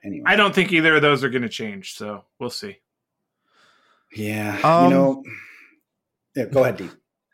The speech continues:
Speaker 3: Well, I just was gonna, you know, kinda chime in with some of my thoughts here. Of course, I wanted to echo what Tim had said about the Helm of Fury and the Cutlass, where,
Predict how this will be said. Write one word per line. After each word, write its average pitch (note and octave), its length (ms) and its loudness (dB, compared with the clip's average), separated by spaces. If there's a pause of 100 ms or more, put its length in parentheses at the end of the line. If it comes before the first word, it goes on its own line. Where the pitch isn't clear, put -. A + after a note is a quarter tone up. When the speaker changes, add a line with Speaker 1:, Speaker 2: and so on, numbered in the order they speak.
(540)
Speaker 3:
Well, G#3 240 6
I F#3 160 4
just F#3 240 0
was E3 180 0
gonna, D3+ 460 0
you C#3 80 -6
know, C3 160 -2
kinda C3 440 -4
chime C3+ 300 -2
in C3 320 -6
with A#2+ 180 -2
some - 220 -6
of C3 80 -6
my B2+ 140 -4
thoughts A#2 360 -6
here. B2 140 -2
Of A2+ 140 -6
course, B2+ 320 2
I C3 40 2
wanted C3+ 340 2
to B2+ 440 4
echo C#3 300 0
what B2+ 240 4
Tim C#3+ 200 -2
had C3+ 140 0
said C3 300 2
about B2 320 0
the A#2+ 240 4 (320)
Helm D3+ 320 4
of D#3+ 120 0
Fury D#3 460 2
and C#3 140 0
the B2+ 100 2
Cutlass, D3 640 2
where, A#2+ 380 4